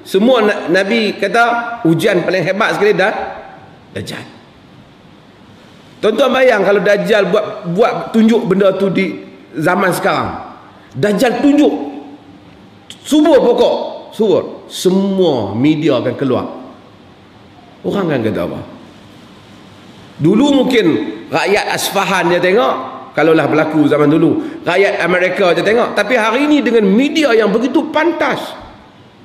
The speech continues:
lah berlaku, lah kita boleh tahu.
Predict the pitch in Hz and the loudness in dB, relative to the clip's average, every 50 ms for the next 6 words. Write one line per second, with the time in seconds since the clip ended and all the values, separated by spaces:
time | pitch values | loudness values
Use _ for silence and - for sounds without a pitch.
0 | - - - - - - - - - - - - - - - - - - 151 214 | -20 -20 -20 -20 -20 -20 -20 -20 -20 -20 -20 -20 -20 -20 -20 -20 -6 -2 2 4
1 | 294 302 - - 294 302 - - - 311 311 294 302 - 277 - - 294 285 277 | 4 4 4 2 2 0 0 0 2 2 2 4 4 2 2 0 -2 -2 -2 0
2 | 269 277 262 - - 247 233 202 | 2 2 0 2 2 0 2 2